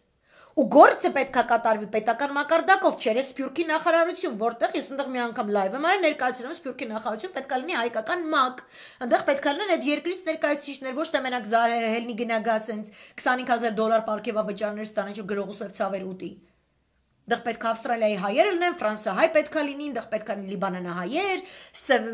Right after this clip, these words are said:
սիրիահայեր և այլն, և այլն, ու մենք բոլորս միասին պետք է աշխատենք։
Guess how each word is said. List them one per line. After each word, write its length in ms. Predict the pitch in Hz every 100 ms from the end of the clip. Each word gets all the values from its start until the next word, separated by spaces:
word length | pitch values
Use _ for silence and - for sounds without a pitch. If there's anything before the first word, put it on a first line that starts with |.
| 220
սիրիահայեր 800 | - 269 233 220 208 233 381 294
և 180 | 247 247
այլն, 240 | 226 214
և 160 | 208 202
այլն, 320 | 349 539 277 - - -
ու 100 | 277
մենք 220 | 320 240
բոլորս 400 | 202 262 294 539 370
միասին 380 | 370 440 523
պետք 240 | - 277 -
է 80 | 226
աշխատենք։ 640 | 214 - 208 208 202